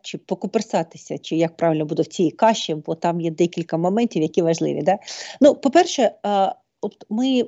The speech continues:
а, багато чули, і навіть від, а, представників, а, а, а, адміністрації Байдена різних, що направду гроші якісь залишились, да, і там називаються різні цифри, там, до чотирьох мільярдів, так точно, які, які, ну,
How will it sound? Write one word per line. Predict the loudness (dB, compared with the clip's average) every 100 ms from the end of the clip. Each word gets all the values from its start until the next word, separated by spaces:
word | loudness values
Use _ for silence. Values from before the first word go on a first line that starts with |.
| -2
а, | -2
багато | 0 0 0 -4
чули, | -2 2 2
і | 2
навіть | 0 2 0 -4 -4
від, | -4 -6 -12 -6
а, | -6
представників, | -4 -6 -2 -2 0 0 0 -2 -10
а, |
а, | -4 0 2 0 -2
а, | 0 2 2 0
адміністрації | 0 2 2 2 -2 -2 2
Байдена | 2 4 -2 -2 -8 _ _ -20 -20 -2
різних, | 2 2 0 -14 _ _ -20 -6
що | 2 4
направду | 6 4 4
гроші | 4 4 2 2
якісь | -2 -2 -2
залишились, | 0 0 0 -4 -12 -14 -10
да, | -4 -2 0
і | -2
там | -2 -2
називаються | -2 2 2 2 -2
різні | 0 -2 -4 0
цифри, | 2 2 2 0 -2
там, | -6 -8 -10 -12 -18 _ _ _ _
до | 0
чотирьох | 2 4 4 4
мільярдів, | 0 0 0 -2 -8
так | -10 -4
точно, | 0 0 -4 -12 -18 -20 -6 -4
які, | -2 2 2 4
які, | 2 4 4 4 2 -4
ну, | 0 0